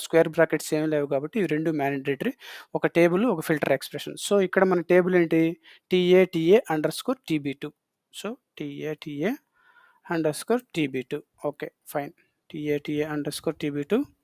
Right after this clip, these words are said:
కామా, ఫిల్టర్ ఎక్స్‌ప్రెషన్. ఇక్కడ ఎక్స్‌ప్రెషన్ ఏంటి? నాకు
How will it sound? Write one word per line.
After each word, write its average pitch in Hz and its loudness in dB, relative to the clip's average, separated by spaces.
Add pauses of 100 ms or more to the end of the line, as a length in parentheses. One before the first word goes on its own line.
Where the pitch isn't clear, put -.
(560)
కామా, 165 8 (1800)
ఫిల్టర్ 208 8
ఎక్స్‌ప్రెషన్. - -2
ఇక్కడ 170 4
ఎక్స్‌ప్రెషన్ - -2
ఏంటి? 185 4 (180)
నాకు 175 2